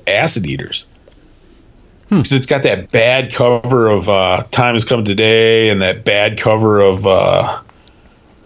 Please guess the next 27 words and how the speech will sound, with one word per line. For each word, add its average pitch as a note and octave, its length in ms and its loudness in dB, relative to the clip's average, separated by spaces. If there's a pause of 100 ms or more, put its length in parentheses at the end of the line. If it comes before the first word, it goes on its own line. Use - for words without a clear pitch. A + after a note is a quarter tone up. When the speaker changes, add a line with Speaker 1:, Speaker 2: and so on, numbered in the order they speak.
Speaker 1:
a - 40 -2
little C3 180 2
bit A#2 80 0
of G2+ 60 0
Soul A2 380 0
Now. A#2+ 160 2 (100)
Ugh. B2 520 0
Speaker 2:
Oh F#3 120 2
my E3+ 100 4
God, D3+ 220 2
it C3 80 -4
does. C3 100 0
Speaker 1:
Just D#3 200 0
Speaker 2:
You're C#3 100 2
Speaker 1:
bad. C#3 140 0
Speaker 2:
right. C3+ 80 -2
Yeah, C3+ 200 4
yeah, B2+ 180 2
yeah. B2+ 300 2 (120)
Speaker 1:
It B2+ 160 0 (100)
just A2+ 180 0
Speaker 2:
Do, C3 200 6
do, - 20 -
do, A#3 100 2
Speaker 1:
didn't G3 160 2
Speaker 2:
do. A#2+ 60 0
Speaker 1:
work. A#2 320 4